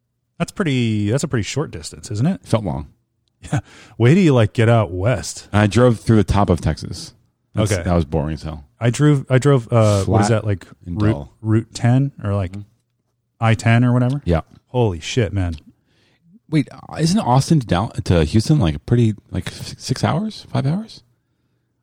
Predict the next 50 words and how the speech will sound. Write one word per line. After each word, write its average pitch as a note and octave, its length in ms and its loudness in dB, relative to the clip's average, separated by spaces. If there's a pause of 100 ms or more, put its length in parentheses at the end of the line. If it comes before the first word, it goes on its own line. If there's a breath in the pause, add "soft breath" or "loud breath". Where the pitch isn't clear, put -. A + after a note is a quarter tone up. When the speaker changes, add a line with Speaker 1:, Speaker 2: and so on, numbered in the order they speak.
Speaker 1:
I A2+ 80 -6
don't D3 100 2
know. G2+ 120 4
I A2 80 2
thought - 160 -2
they A#3+ 80 -4
were F3 100 2
near A2 240 2
each E2+ 140 -6
other. F2 280 -10
Speaker 2:
Maybe? C3+ 260 -2 (200)
I - 40 -10
don't E2+ 100 -6
know. - 120 -8 (220)
Anyway. A2+ 240 4 (240)
Speaker 1:
Um, A#2 420 4 (1700)
so, A#2 600 2 (540)
so - 160 -2
your, D3+ 260 2
your C#3+ 140 2
answer C#3 280 4
is G#2 160 -2 (100)
sort G#2+ 280 -2
of F#2 200 -6
just F#2+ 180 -2
road G2 220 0
trips. - 300 -14 (560)
Speaker 2:
Yeah, D#3 200 4
I C#3 40 4
think E3 120 4
road D#3+ 160 4
trips. - 380 -4
I A#2 80 -4
think B2 140 4
Speaker 1:
Okay. A#2+ 80 4
Speaker 2:
road A#2+ 100 4
trips C3+ 180 -2
is A#2 100 0
my G#2+ 140 4
favorite G#2 220 0
way A2+ 100 2
to A2 60 0
travel. - 360 -4 (180)
Speaker 1:
Yeah. G#2 140 -4 (840)
Speaker 2:
Based C3 280 4
on C3 140 6
my B2 120 6
experiences A2 640 0
so - 160 0
far. F2+ 260 -4